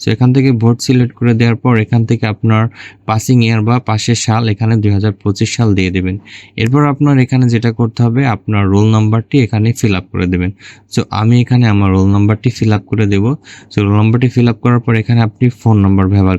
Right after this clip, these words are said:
করতে হবে। অর্থাৎ আপনি যে ফোন নাম্বার দিয়ে রেজিস্ট্রেশন করেছেন বা অ্যাকাউন্ট ক্রিয়েট করেছেন, এখানে আপনি সেই ফোন নাম্বারটি বসিয়ে দেবেন। So, আমি আমার সেই ফোন নাম্বারটি এখানে ফিল আপ করে দিয়েছি। So, then আপনি যেটা করবেন, নেক্সট প্রেস করবেন। So,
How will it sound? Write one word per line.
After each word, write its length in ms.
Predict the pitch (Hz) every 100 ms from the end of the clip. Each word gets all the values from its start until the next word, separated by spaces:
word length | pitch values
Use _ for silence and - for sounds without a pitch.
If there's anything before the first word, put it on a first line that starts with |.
| -
করতে 180 | 90 101
হবে। 140 | 90 95 104
অর্থাৎ 240 | 104 139 135 120
আপনি 160 | 123 117
যে 60 | 123 -
ফোন 120 | 117 113
নাম্বার 240 | 110 107 107
দিয়ে 140 | 113 139 - - - - - 95
রেজিস্ট্রেশন 520 | 107 117 127 - 123 107
করেছেন 360 | 117 117 - 143 160 _ _ 101
বা 100 | 90 90 _ _ 98
অ্যাকাউন্ট 380 | 104 123 139 131
ক্রিয়েট 220 | 110 101 -
করেছেন, 320 | 98 107 143 131
এখানে 220 | 110 131 135
আপনি 160 | 120 143 131
সেই 160 | 131 113
ফোন 140 | - 104 98
নাম্বারটি 360 | 98 107 117 127 107
বসিয়ে 300 | 104 - 90
দেবেন। 180 | 87 - - - - _ -
So, 60 | 131 113
আমি 160 | 117 139
আমার 180 | 131 131 -
সেই 140 | 123 -
ফোন 120 | 107 107
নাম্বারটি 320 | 110 110 113 117
এখানে 200 | 110 120 117
ফিল 160 | 113 107
আপ 60 | 104 110
করে 120 | 107
দিয়েছি। 260 | 107 110 - 185 -
So, 60 | 110 98
then 140 | 107 107
আপনি 160 | - 127 110
যেটা 160 | 101 107
করবেন, 240 | 110 127 113
নেক্সট 200 | 104 - 101 -
প্রেস 220 | 104 98 - 90
করবেন। 260 | 87 87 - _ _ _ -
So, 80 | -